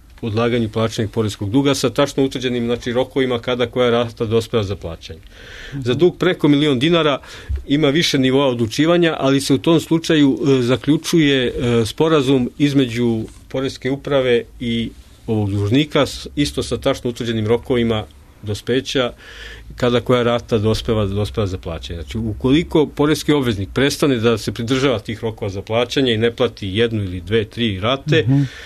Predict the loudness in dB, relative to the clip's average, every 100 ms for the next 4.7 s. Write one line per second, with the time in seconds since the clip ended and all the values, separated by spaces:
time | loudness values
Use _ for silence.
0 | -18 -10 0 0 2 2 0 2 0 2
1 | 2 2 2 0 -4 -4 -2 -2 0 0
2 | 0 0 -2 -2 -4 -4 -4 -2 0 0
3 | 2 0 -2 -4 -8 -2 2 2 2 2
4 | 2 -4 -20 -20 -6 -2